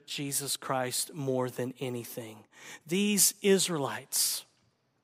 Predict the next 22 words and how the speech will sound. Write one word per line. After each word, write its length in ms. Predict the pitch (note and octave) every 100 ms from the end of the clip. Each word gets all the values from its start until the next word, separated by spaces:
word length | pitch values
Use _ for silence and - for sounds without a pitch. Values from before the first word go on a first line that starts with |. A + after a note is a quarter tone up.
| _ _ _ - -
weren't 280 | D#3+ F#3+ A3
chasing 560 | - G#3 G3+ A3 G3
the 120 | F3 F#3
idol 480 | D#3+ F3+ F#3 F3
of 280 | E3 D#3 D3
gold 520 | C#3+ D3+ D3 C#3+ C#3 - - -
across 420 | D3 - D#3 D#3
the 120 | D#3+
deserts 760 | D3 C3+ D3+ D3+ D#3 D3 - -
of 200 | E3 D3
the 160 | C#3
ancient 320 | C#3 D3 - D3+
Near 220 | C#3+ C3+
East 260 | C#3 C3+
like 140 | C#3 C3
those 240 | D#3 C3+
four 240 | - D#3 C#3+
men 240 | C#3 C3+
in 100 | C3
the 80 | B2+
Twilight 480 | - C#3 C3+ B2+ B2+
Zone. 380 | B2 A#2+ A#2